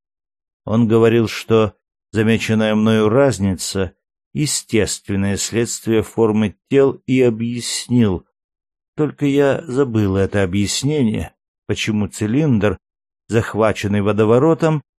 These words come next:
оказывает большее сопротивление всасывающей силе, чем такое же тело другой формы.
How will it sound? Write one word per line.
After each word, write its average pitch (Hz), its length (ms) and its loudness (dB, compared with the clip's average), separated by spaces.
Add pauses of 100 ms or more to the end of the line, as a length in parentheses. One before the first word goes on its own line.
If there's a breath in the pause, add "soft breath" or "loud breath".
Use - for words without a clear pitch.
(140)
оказывает 147 760 0
большее 95 640 0
сопротивление 117 1080 -2
всасывающей 117 1120 -2
силе, 98 640 -2 (340)
чем 92 240 -2
такое 117 440 0
же 95 160 -2
тело 104 560 0 (380)
другой 92 520 -2
формы. - 560 -12